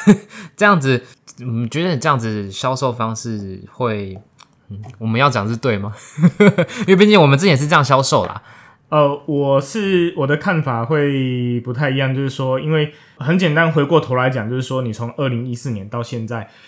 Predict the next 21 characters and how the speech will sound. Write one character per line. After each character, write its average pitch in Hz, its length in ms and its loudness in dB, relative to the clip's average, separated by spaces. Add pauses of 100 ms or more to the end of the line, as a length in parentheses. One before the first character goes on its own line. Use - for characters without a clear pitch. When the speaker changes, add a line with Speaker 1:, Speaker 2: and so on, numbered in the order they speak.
Speaker 2:
已 131 120 -6
经 151 200 -4
快 151 260 -2
十 127 300 -4
年 117 200 -6
了 95 80 -16
嘛。 92 200 -20 (500)
那 165 160 2
你 139 220 0
可 143 120 0
以 151 80 4
去 147 140 -4
看 143 220 -2
嘛， 107 120 -6
就 147 120 -4
是 156 60 0
说， 151 340 0 (240)
假 151 180 4
如 160 180 4
它 233 280 2
的 180 420 6